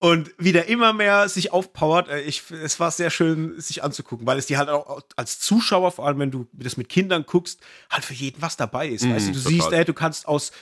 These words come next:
Speaker 1: du kannst was aus dir machen oder, oder du hast, jeder hat die Möglichkeit irgendwie, äh, zu scheinen und so weiter und so fort. Ist halt schon sehr viel drin.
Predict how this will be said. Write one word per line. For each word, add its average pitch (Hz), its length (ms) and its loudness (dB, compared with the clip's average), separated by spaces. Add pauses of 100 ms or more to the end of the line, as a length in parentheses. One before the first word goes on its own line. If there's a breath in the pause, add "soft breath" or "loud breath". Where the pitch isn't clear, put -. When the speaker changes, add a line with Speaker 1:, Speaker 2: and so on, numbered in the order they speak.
(160 loud breath)
Speaker 1:
du - 80 -16
kannst - 300 -2
was 147 100 -6
aus 165 160 -2
dir 156 100 4
machen 143 440 2
oder, 147 180 0
oder 143 180 -2
du 135 160 -2
hast, - 340 -4
jeder 156 280 0
hat 156 140 0
die 156 60 -4
Möglichkeit 156 600 2
irgendwie, 156 520 0
äh, - 300 -6
zu - 140 -2
scheinen 151 480 2
und 143 160 -8
so 139 120 -6
weiter 139 260 -4
und 135 100 -14
so - 80 -20
fort. 135 300 -4
Ist 82 320 -8
halt 123 120 -4
schon 113 160 -14
sehr 107 200 -14
viel 107 180 -18
drin. 107 240 -12